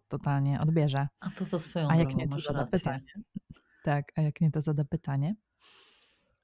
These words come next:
Speaker 1: E, ale jeszcze właśnie chciałam, bo, mm, w sumie tak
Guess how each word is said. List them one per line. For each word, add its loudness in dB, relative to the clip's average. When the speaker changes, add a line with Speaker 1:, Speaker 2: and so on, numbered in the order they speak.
Speaker 1:
E, 4
ale 4
jeszcze 2
właśnie 0
chciałam, 2
bo, -2
mm, 4
w -10
sumie 6
tak -2